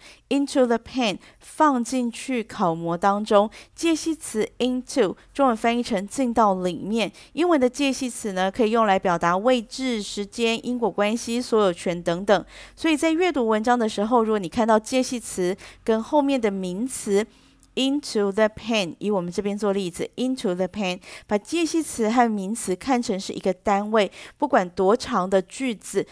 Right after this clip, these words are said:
都可以运用这个规则，把介系词跟后面的名词看成一个单位，把它挑出来。用我们这里的句子当做例子，put a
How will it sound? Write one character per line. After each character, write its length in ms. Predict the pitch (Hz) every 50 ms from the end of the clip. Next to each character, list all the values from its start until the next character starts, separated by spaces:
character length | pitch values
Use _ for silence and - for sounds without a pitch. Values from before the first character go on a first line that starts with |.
| - _ -
都 140 | - 311 320
可 140 | - 320 294
以 80 | 233
运 160 | - 247 247
用 160 | 240 220 208 208
这 100 | 214 202
个 100 | 190 175
规 300 | 175 - 190 185 190 185
则， 320 | - - 165 123 113 - _ - _ _ -
把 140 | - 175 175
介 200 | - - 277 285
系 200 | 262 - 285 254
词 260 | - - - 185 180
跟 220 | - 214 208 226
后 340 | 233 - - 294 277 262 240
面 260 | 247 262 262 233 214
的 120 | 190 196 180
名 200 | 180 175 180 202
词 220 | - - - 180
看 320 | - - - 277 262 240
成 180 | 240 - 226 -
一 60 | -
个 140 | - 220 202
单 280 | - 233 226 226 240 254
位， 200 | 262 247 190 - - - - - _ - -
把 120 | 180 170
它 160 | 180 208 214
挑 340 | 220 - - 302 285 294 311
出 240 | 302 - 320 302 285
来。 240 | 269 208 190 208 240 _ _ _ _ _ -
用 200 | 302 339 349 339
我 120 | 302 240
们 120 | 220 214 214
这 140 | 220 294
里 140 | 285 262 214
的 120 | 196 202 196
句 300 | 196 _ - - 262 247
子 140 | - 208
当 180 | 190 214 214 220
做 140 | 226 240 220
例 240 | 220 220 226 190 170
子， 200 | - - 180 190 - - - _ _ -
put 180 | 311 320 330
a 80 | 302